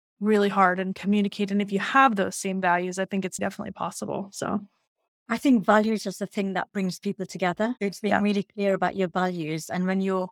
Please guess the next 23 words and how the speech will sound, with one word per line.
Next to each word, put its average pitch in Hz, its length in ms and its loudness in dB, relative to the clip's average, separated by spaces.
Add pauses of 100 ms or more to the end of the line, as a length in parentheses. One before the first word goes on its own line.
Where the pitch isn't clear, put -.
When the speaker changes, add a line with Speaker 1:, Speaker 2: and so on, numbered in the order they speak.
(140)
Speaker 2:
clear 196 340 0
as 180 200 -4
a 180 280 -2 (200)
couple - 580 -8 (400)
on 190 120 2
your 185 120 2
values, 165 400 0
you're 185 80 -8
clear 202 340 2
as 180 140 -2
an 190 80 -2
individual 180 720 -2 (240)
on 190 100 2
your 180 140 0
values, 160 500 -4 (400)
then 190 140 0
you 190 80 -2
can 202 160 -2
share 190 440 0
them 180 160 -2
with 170 160 -4
your 170 100 -2
children. 170 640 -4